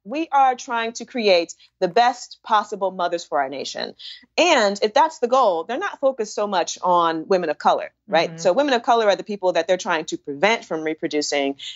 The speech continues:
Speaker 1: And there's fantastic work on this by a number of authors, but I'll just mention Dorothy Roberts in Killing the Black Body.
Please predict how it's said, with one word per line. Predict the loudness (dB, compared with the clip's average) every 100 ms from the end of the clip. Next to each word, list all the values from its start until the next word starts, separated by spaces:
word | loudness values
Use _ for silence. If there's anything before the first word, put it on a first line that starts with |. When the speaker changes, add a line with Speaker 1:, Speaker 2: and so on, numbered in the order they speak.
| 2
Speaker 1:
And | 4
there's | 4 2
fantastic | 2 4 2 0 -2
work | 0 0
on | -4
this | -4
by | 0 0
a |
number | -2 -2
of | 0
authors, | 0 -2 -2
but | 0
I'll | 0 0
just | -4
mention | -10 -10 -8 -2
Dorothy | 0 0 0
Roberts | 2 2 0 -8 -10
in | -18
Killing | -12 -8 -6 -8
the | -2
Black | 0 0
Body. | 2 2 2 -6